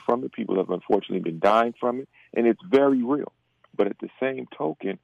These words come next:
it should not be used as an excuse to be, um, to limit somebody because you don't feel their outlet or their presence is a, as important as somebody who works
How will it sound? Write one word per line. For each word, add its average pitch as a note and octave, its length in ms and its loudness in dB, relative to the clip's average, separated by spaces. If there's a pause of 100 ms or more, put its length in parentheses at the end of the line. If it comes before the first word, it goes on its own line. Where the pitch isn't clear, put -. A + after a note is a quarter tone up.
(240)
it - 220 -4
should A2+ 140 -2
not A2+ 300 -6
be A2+ 100 -6
used A2 500 -6 (1000)
as A2+ 160 -8
an G#2+ 140 -6
excuse - 560 -4 (800)
to A#2 340 0 (340)
be, G#2+ 440 2 (360)
um, G#2 380 -2 (260)
to B2+ 80 6
limit C3 380 2 (100)
somebody G#2+ 460 0 (260)
because A2+ 320 2
you A2+ 140 4
don't A#2 260 0
feel G#2+ 240 0
their A2 220 0
outlet G#2+ 420 0 (360)
or F#2+ 200 0
their A2+ 220 6
presence B2+ 480 -2 (100)
is G2+ 160 -2
a, G#2 120 -2 (160)
as G2 180 2
important A2 560 0 (300)
as G2+ 280 4 (720)
somebody A2 320 0
who G#2+ 60 -6
works G#2+ 260 2